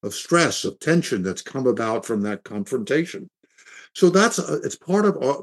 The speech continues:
part of us biologically. Uh, um, Peter Levine has written a ro-, a lot about this and,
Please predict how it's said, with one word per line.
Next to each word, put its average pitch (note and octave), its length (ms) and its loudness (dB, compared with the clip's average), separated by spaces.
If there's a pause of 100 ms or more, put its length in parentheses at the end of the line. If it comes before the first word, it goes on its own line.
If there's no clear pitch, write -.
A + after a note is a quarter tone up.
part C#3 220 2
of C#3+ 100 4
us A#2+ 220 0
biologically. G2+ 880 -2
Uh, G2+ 80 -4 (420)
um, B2 240 -2 (540)
Peter G#3+ 220 6
Levine D3+ 320 8
has A2 180 0
written G#2+ 200 2
a G2 60 2
ro-, G2+ 380 2
a G2+ 40 -2
lot A2 380 -2
about F#2 380 -4
this - 380 -14
and, G#2 300 -4